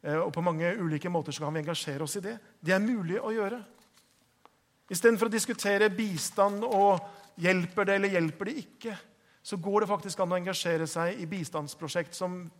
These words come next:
vi i denne menigheten støtter flere av i Colombia, altså, og i Romania. Og så er det sikkert, sikkert sånn at vi klarer ikke å forandre samfunnet. Det vil fortsatt produsere mange fattige barn og mange barn som har det vondt, men vi kan gjøre noe for den enkelte. Vi kan gjøre noe for de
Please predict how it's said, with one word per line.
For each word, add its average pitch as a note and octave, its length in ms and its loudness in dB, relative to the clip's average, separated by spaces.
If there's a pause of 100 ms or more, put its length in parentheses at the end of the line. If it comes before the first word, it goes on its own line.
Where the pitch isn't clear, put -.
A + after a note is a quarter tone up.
(120)
vi F3 140 -4
i - 20 4
denne E3+ 160 4
menigheten E3 400 -2
støtter E3+ 280 -10
flere D3+ 280 -2
av D#3+ 240 -6 (280)
i F3 120 -4
Colombia, F3 480 4 (800)
altså, G#3 260 4 (720)
og F#3 120 2
i F#3+ 80 6
Romania. D#3 400 4 (280)
Og F3 80 -8
så A3+ 120 8
er A3+ 80 8
det A3+ 120 4
sikkert, G#3 360 -6
sikkert G#3 240 -4
sånn F#3+ 160 2
at F#3+ 160 2
vi G3+ 80 -6
klarer F#3 240 6
ikke E3 120 -4
å D3+ 40 -12
forandre G3+ 440 0
samfunnet. F3+ 720 -4 (240)
Det F#3+ 80 -12
vil G3+ 140 -2
fortsatt G#3+ 280 0
produsere G#3 480 0
mange F#3+ 300 2
fattige E3+ 340 -4
barn D#3+ 300 2
og F3+ 80 -4
mange F3+ 240 2 (260)
barn D#3 300 0
som F3 160 -4
har F3+ 80 2
det F3+ 60 -4
vondt, G#3+ 280 -8
men F#3+ 140 -4
vi G#3 80 -6
kan G3+ 240 -4
gjøre G3 160 -4
noe F3+ 100 -6
for G3+ 140 -4
den G#3 100 -2 (140)
enkelte. F#3+ 460 -10 (260)
Vi F3+ 140 -8
kan G#3+ 180 2
gjøre G#3 160 0
noe F#3+ 100 -2
for G3+ 160 -4
de F#3+ 140 -2